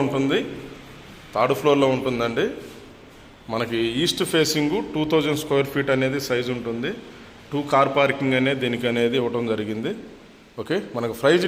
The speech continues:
డీటెయిల్స్ వచ్చేసి మీకు కింద డిస్క్రిప్షన్లో ఇస్తాను. కొంతమంది ప్రైస్ చెప్పినప్పటికీ అది మిస్ అవుతున్నారు, దానివల్ల మీకు డిస్-, మిగతా డీటెయిల్స్ అనేది కింద డిస్క్రిప్షన్లో ఇస్తాను, క్లియర్ చెక్ చేసుకోండి. మళ్ళీ చెప్తున్నా, ఇది ఈస్ట్ ఫేసింగ్ థర్డ్ ఫ్లోర్లో ఉంటుంది,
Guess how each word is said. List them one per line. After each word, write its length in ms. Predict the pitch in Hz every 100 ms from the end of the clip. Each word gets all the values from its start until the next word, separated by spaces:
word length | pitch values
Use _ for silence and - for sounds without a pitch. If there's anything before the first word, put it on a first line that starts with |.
| 175
డీటెయిల్స్ 320 | 175 165 165
వచ్చేసి 440 | 151 156 147 - 190 - 113
మీకు 180 | 120 123 -
కింద 140 | 147 151 143
డిస్క్రిప్షన్లో 520 | - 147 135 143 127 107
ఇస్తాను. 320 | 127 123 196 - - - -
కొంతమంది 320 | 117 120 131 131
ప్రైస్ 220 | 127 143 143
చెప్పినప్పటికీ 680 | 139 143 139 131 127 180 131 - - - - - 110
అది 160 | 113 117 110 110 110
మిస్ 160 | 117 143
అవుతున్నారు, 500 | 131 127 117 110 170 220 - - 95 107
దానివల్ల 320 | 110 120 131 135
మీకు 180 | 123 180 196
డిస్-, 220 | 131 135 123 113 - 113
మిగతా 220 | 123 143 139
డీటెయిల్స్ 320 | 131 127 123 120
అనేది 240 | 117 151 233 - - - -
కింద 140 | 123 127 127
డిస్క్రిప్షన్లో 540 | - - - - 120 113
ఇస్తాను, 280 | - 120 156 202
క్లియర్ 200 | 131 110
చెక్ 140 | 120 101
చేసుకోండి. 400 | 117 113 - 113 143
మళ్ళీ 140 | 120 127
చెప్తున్నా, 300 | 127 127 147 135
ఇది 100 | 113
ఈస్ట్ 180 | 127 - 127
ఫేసింగ్ 440 | 127 117 127 135 233 - - - - -
థర్డ్ 180 | 110 123 135
ఫ్లోర్లో 320 | 135 131 131 127
ఉంటుంది, 360 | 127 139 139